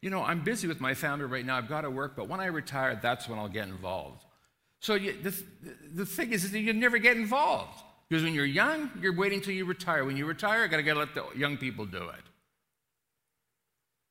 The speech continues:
But no, there is a resurrection. And someday you're gonna stand before the Bema seat of Christ.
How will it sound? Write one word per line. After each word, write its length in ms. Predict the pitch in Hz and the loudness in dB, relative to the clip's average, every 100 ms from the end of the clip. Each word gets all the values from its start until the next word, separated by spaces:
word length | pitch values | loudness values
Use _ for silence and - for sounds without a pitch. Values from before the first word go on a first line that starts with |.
| _ _ _ | _ _ _
But 80 | 135 | -2
no, 100 | 160 | 0
there 140 | 143 143 | 2 2
is 200 | 185 180 | 0 0
a 60 | |
resurrection. 680 | 131 117 101 98 - - - - _ _ _ _ _ _ - | -2 -2 -2 -6 -6 -10 -18 -20 _ _ _ _ _ _ 2
And 140 | 160 | 4
someday 460 | 127 190 233 156 120 | 4 0 0 0 0
you're 160 | 131 | 0
gonna 180 | 143 147 | 0 -2
stand 400 | 135 - 147 156 | -4 -2 -2 0
before 320 | 139 - 143 | -4 -4 -2
the 140 | 131 123 | -2 -2
Bema 480 | 104 127 160 135 107 | -2 -2 -2 -4 -6
seat 400 | - 92 92 - | -8 -8 -8 -10
of 180 | 113 | -14
Christ. 420 | - 127 98 76 | -6 -2 -2 -4